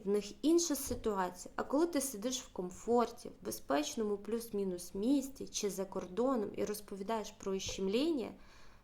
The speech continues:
ну це дикість. Давайте просто знімемо тему ущемлення. Якщо ти не хочеш переходити на українську, визнай, «Я не хочу, мені некомфортно, чи мені важко ще». Але не потрібно розповідати про ущемлення.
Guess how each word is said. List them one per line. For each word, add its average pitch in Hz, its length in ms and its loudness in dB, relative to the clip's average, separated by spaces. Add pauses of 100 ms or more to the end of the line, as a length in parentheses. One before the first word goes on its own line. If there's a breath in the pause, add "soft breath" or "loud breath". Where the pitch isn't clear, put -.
ну 202 80 -2
це 196 160 -6
дикість. 208 640 -2 (1800)
Давайте 220 420 4
просто 262 420 0
знімемо 214 520 2
тему 185 340 -2
ущемлення. 190 680 -4 (500 loud breath)
Якщо 302 480 2 (200)
ти 262 200 4
не 226 120 4
хочеш 240 360 0
переходити 208 680 -4
на 196 100 2
українську, 262 540 0
визнай, 214 460 -2 (140)
«Я 285 220 4
не 370 120 2
хочу, - 520 -4
мені 262 220 2
некомфортно, 220 880 -2 (400 loud breath)
чи - 160 -4
мені 339 220 6
важко 220 680 2
ще». - 280 -8 (800 loud breath)
Але 254 200 6
не 269 140 4
потрібно 277 500 0
розповідати 208 720 -4
про 208 180 -6
ущемлення. 165 680 -6